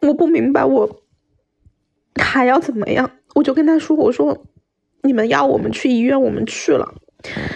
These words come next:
那个刑警说我们需要去做备案，我们也去了。现在酒店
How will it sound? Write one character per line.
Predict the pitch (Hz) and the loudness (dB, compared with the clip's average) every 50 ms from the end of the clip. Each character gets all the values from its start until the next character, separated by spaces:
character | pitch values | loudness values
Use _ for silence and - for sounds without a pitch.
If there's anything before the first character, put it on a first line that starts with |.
| - - - - - - _ _ _ _ _ _ _ _ _ _ _ _ _ _ _ _ _ _ _ | -12 -14 -16 -18 -20 -20 _ _ _ _ _ _ _ _ _ _ _ _ _ _ _ _ _ _ _
那 | 254 302 330 | 0 0 2
个 | 269 302 254 240 226 208 214 | 2 2 2 2 2 0 0
刑 | - - - 233 254 | -2 -2 -2 -2 0
警 | 247 247 233 254 | 0 0 -2 -2
说 | - - 269 254 262 | 0 2 2 2 4
我 | 269 269 247 | 2 2 2
们 | 214 233 | 0 0
需 | 233 - 262 | 0 0 0
要 | 254 285 | 0 0
去 | 277 - - 277 262 | 0 -2 -2 -2 -2
做 | 247 - - 294 277 - 240 240 - - - - | 0 0 0 2 2 2 0 -2 -4 -8 -4 0
备 | - 262 | 0 2
案， | 269 269 - 240 220 | 2 2 0 0 0
我 | - 196 | 0 0
们 | 196 208 220 | 0 0 0
也 | 233 226 202 | 0 0 -2
去 | - - - - | -2 -4 -4 -2
了。 | - 262 - - - 139 - - 330 - - _ _ _ _ _ _ _ _ _ _ _ _ _ _ _ - - | -2 -2 -2 -4 -10 -16 -16 -14 -16 -16 -16 _ _ _ _ _ _ _ _ _ _ _ _ _ _ _ -16 -8
现 | - - 320 | -2 0 0
在 | 311 277 | 2 2
酒 | 254 - 269 226 | 0 2 0 0
店 | 240 - 294 302 285 | 2 2 0 0 0